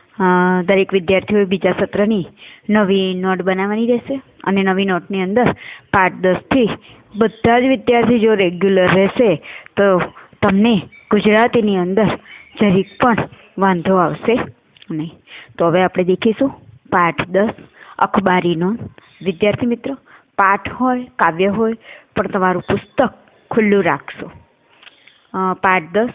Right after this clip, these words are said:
અખબારી નોંધ. તેના લેખકનો પરિચય મેળવીએ. એના લેખક છે ડૉક્ટર ચંદ્રકાંત મહેતા. આનો પ્રકાર આવશે નોંધ, અખબારી. અખબાર શબ્દ તમે સાંભળ્યો હશે, છાપો, વર્તમાન પત્ર,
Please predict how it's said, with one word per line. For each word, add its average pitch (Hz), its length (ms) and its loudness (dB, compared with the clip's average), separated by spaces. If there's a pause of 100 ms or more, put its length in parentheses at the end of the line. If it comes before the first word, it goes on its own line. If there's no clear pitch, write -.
(360)
અખબારી 180 480 -4
નોંધ. 208 220 -6 (800)
તેના 185 200 0
લેખકનો 185 440 -4
પરિચય 208 340 -2
મેળવીએ. 247 340 -6 (260)
એના 196 180 0
લેખક 185 340 -2
છે 233 220 -6 (440)
ડૉક્ટર 226 480 0 (400)
ચંદ્રકાંત 208 800 0
મહેતા. 175 580 -6 (880)
આનો 214 400 0
પ્રકાર 202 400 0
આવશે 202 280 -2
નોંધ, 208 460 -2
અખબારી. 220 580 -2
અખબાર 254 340 0 (120)
શબ્દ 277 180 -2
તમે 320 200 -4
સાંભળ્યો 320 400 0
હશે, 165 220 -8
છાપો, 247 600 -2 (480)
વર્તમાન 220 500 0
પત્ર, 202 440 -4